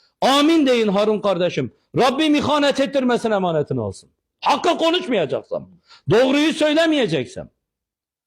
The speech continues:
Bakın siz şahitsiniz. Ne tehditler aldık değil mi? Siz şahitsiniz.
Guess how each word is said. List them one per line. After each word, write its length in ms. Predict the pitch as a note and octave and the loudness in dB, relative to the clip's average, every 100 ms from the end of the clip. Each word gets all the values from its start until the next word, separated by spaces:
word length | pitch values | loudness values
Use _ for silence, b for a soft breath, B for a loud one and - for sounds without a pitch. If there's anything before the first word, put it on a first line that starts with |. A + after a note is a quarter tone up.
| _ | _
Bakın 260 | - G#3 C#4 | -2 0 -2
siz 220 | B3+ D4 | -2 -2
şahitsiniz. 760 | - C4 C#4 C#4+ C4 B3+ B3+ - b - | 0 0 0 -2 -2 -2 -4 -12 b -2
Ne 140 | B3 | -2
tehditler 520 | - B3+ C4 A3 C#4+ | 0 -2 -2 -2 0
aldık 300 | C4 G3 C3+ | 0 -2 -2
değil 180 | A#3+ D#4+ | -2 0
mi? 180 | A#3 A2+ - _ _ | -2 -2 -10 _ _
Siz 220 | - B3+ - | -6 -4 0
şahitsiniz. 760 | C#4 B3+ E4 - C#4+ C#4 - | 0 0 -2 -2 -2 -4 -10